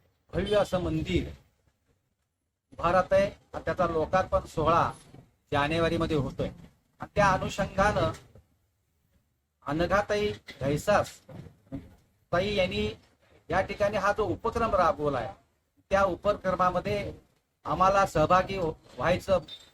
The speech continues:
फार मोठं भाग्य लाभलेलं आहे. कारण आ-, विश्व हिंदू परिषदेनं ज्या वेळेला राम जन्मभूमी मुक्ती आंदोलनाचा लढा पुकारला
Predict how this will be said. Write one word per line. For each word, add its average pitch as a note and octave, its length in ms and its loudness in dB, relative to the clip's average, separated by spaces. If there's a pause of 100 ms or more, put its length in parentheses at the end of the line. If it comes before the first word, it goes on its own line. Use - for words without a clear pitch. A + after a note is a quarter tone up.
फार F3+ 180 -2
मोठं E3+ 300 0
भाग्य D#3+ 380 -2
लाभलेलं C#3+ 420 0
आहे. G#2 100 -6 (520)
कारण G3+ 320 4 (580)
आ-, C#3+ 100 -6 (320)
विश्व F#3 220 -2
हिंदू A3 300 4
परिषदेनं G3+ 680 0 (920)
ज्या E3 180 2
वेळेला G3+ 480 4 (1040)
राम G3+ 280 2
जन्मभूमी F#3+ 640 0
मुक्ती F#3+ 300 -4
आंदोलनाचा G3 500 2
लढा F#3+ 300 4
पुकारला F3 760 0